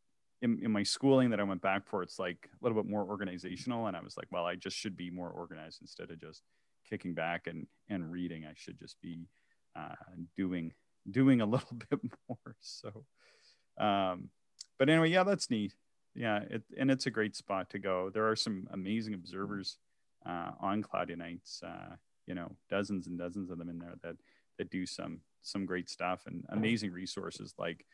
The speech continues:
the resource on what objects to observe with what nebula filters by David Neasley and Bill, uh, Poloni that, that we've mentioned a few times with his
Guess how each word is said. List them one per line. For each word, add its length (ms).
the 60
resource 520
on 140
what 140
objects 380
to 120
observe 360
with 140
what 160
nebula 360
filters 480
by 200
David 280
Neasley 720
and 100
Bill, 380
uh, 300
Poloni 440
that, 180
that 100
we've 160
mentioned 320
a 20
few 120
times 260
with 140
his 300